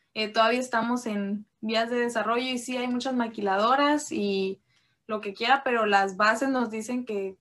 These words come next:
y los datos, que realmente son los emprendedores. Y tienes razón, y creo que las universidades están dando y están dándole prioridad. Por ejemplo, también en mi universidad está una materia que se llama Desarrollo de Emprendedores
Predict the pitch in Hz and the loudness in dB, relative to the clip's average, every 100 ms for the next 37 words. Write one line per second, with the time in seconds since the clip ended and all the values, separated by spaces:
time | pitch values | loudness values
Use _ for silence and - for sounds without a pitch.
0 | - 220 202 196 214 226 254 240 - _ | -10 -6 -4 0 2 2 -2 -6 -12 _
1 | _ _ _ _ _ 233 220 226 240 254 | _ _ _ _ _ -2 4 4 4 -2
2 | 269 262 262 294 262 226 208 202 214 294 | -2 0 0 0 -2 -2 -2 0 2 2
3 | 294 285 254 240 226 226 - - 262 302 | 2 0 -2 0 -2 -6 -8 -6 -2 0
4 | 320 277 294 311 294 294 330 359 349 302 | 0 0 -2 -4 -2 -2 0 0 0 -2
5 | 247 226 277 311 - _ _ _ _ _ | -2 -4 -4 -6 -8 _ _ _ _ _
6 | _ _ _ 254 - - 247 277 294 - | _ _ _ -8 -6 -4 -4 -4 -6 -10
7 | _ _ 262 269 254 233 254 277 302 294 | _ _ -4 -2 2 4 4 6 4 4
8 | 254 226 220 262 262 240 233 226 240 247 | 4 6 8 6 6 2 2 -2 0 2
9 | 240 240 247 262 262 240 214 208 214 214 | 2 4 4 6 4 4 2 2 8 8
10 | 226 233 226 233 233 208 208 214 247 208 | 8 6 6 6 4 4 4 2 2 4
11 | 226 226 214 202 220 240 226 196 208 277 | 4 4 2 4 2 2 0 4 4 4
12 | 359 | 2